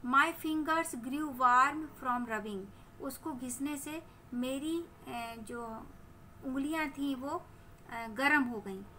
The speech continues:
I followed the lines of the pattern, मैंने, अ, वो जो line, pattern बना हुआ था उस line को मैंने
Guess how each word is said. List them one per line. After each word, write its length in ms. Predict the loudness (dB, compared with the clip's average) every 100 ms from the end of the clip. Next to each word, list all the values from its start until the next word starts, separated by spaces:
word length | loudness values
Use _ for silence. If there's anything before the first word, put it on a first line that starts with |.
| -18 -18 -2
I 180 | 0 0
followed 540 | 0 2 2 2 -2
the 240 | -2 -4 0
lines 380 | 2 2 0 0
of 140 | -2
the 300 | -2 -4 -4 -4 -4
pattern, 440 | -2 -2 0 -2 -2 -8 -18 -18 -6
मैंने, 460 | -2 0 0 -2 -6 -12 -18 -10
अ, 300 | 0 2 2 -2 -14
वो 220 | -12 -6 -4
जो 160 | -2
line, 380 | 0 2 2 0 -2
pattern 480 | 0 2 0 0 0
बना 240 | 2 2
हुआ 260 | 2 0 -4
था 180 | -4 -4
उस 240 | -4 -4
line 280 | -4 -4 -4
को 180 | -6 -6
मैंने 340 | -4 -4 -6